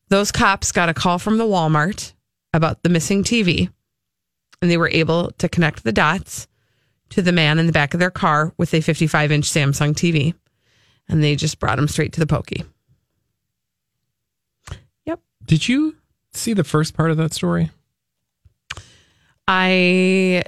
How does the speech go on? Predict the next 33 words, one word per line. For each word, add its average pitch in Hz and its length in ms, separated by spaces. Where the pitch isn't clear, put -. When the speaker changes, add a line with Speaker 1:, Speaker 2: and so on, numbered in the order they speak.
Speaker 2:
There 220 520
was 180 240
a 170 100
<laughs> - 260
particular 170 540
moment 127 380
that 127 120
apparently 139 480
happened 127 320
earlier 123 360
in 117 100
the 104 80
day 101 420
that 120 240
makes 113 200
this 113 140
even 120 280
more 117 280
of 101 80
a 95 60
crazy, 85 360
stupid - 220
Speaker 1:
Oh, 214 100
Speaker 2:
day. - 60
Speaker 1:
he 254 220
had 233 120
already 190 440
had 185 240
a, 165 80
a 175 120
crime 160 360
situation? 247 760
Speaker 2:
<laughs> - 140